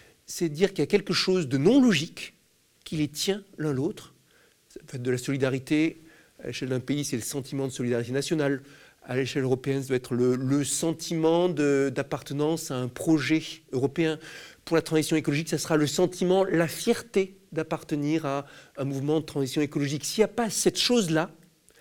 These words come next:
qui relève de la, de la conscience, votre plan, il échouera. Si c'est juste un ensemble de chiffres et d'objectifs et de contraintes légales, il échouera. Hier, j'animais sur, euh,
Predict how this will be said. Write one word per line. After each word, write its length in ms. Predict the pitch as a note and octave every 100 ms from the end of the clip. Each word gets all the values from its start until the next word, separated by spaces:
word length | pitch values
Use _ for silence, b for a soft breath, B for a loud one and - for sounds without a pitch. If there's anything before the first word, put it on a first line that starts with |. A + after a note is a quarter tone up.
| b b b b
qui 160 | - F#3+
relève 420 | F#3 F#3 F#3 D#3
de 120 | D#3
la, 340 | D3+ C#3+ C#3 C#3
de 140 | C3+
la 80 | C3+
conscience, 760 | F#3+ F3+ - F3 A3 - - b b b b
votre 280 | D3 D#3+ E3
plan, 340 | - E3+ F3+ A3+ -
il 120 | E3
échouera. 460 | E3+ - D3 A#2+ - _
Si 160 | - -
c'est 160 | - D3
juste 320 | D3 F#3 -
un 120 | D3
ensemble 380 | D3+ - D#3 C#3+
de 100 | C3+
chiffres 380 | - F#3 E3 E3
et 40 |
d'objectifs 580 | D3+ C3+ D#3 - E3 -
et 40 |
de 100 | -
contraintes 560 | - G#3 - F3 F#3 -
légales, 400 | D#3+ C#3+ E3 F#3+ -
il 140 | C#3
échouera. 360 | B2+ - A2 G#2 B B B B B -
Hier, 240 | E3 A3
j'animais 420 | G3+ F3+ F3+ F3
sur, 280 | E3+ - D3
euh, 220 | C#3+ C3